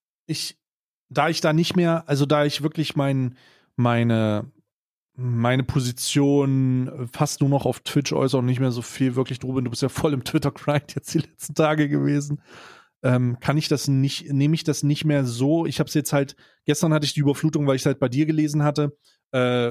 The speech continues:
f-, viel, wo ich dachte, what the f-, what the fuck ist denn da los so? Was, was ist, was, was, was ist denn, was ist denn da los? Ähm, ich habe auch gemerkt, wie fucking nice es ist, nicht auf so eine dumme Scheiße zu reagieren, als, ähm,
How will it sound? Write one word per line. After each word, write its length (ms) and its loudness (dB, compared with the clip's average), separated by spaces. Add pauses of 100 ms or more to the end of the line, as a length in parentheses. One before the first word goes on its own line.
f-, 280 -16
viel, 760 2
wo 160 2
ich 100 -4
dachte, 280 -6
what 140 -12
the 60 -10
f-, 280 -18
what 160 -10
the 80 -6
fuck 240 -12
ist 160 -8
denn 120 2
da 60 4
los 280 2
so? 200 -4
Was, 260 -8
was 140 -10
ist, 260 -12 (400)
was, 300 -4
was, 320 -4
was 280 -6
ist 280 -4
denn, 300 2
was 140 -4
ist 160 -6
denn 120 2
da 60 2
los? 360 2 (400)
Ähm, 420 2 (100)
ich 140 -2
habe 140 4
auch 80 0
gemerkt, 460 2
wie 140 -2
fucking 440 0
nice 320 0
es 120 -8
ist, 260 -2
nicht 160 0
auf 80 -4
so 120 -4
eine 120 0
dumme 220 0
Scheiße 360 0
zu 160 -4
reagieren, 560 2 (380)
als, 420 0
ähm, 520 2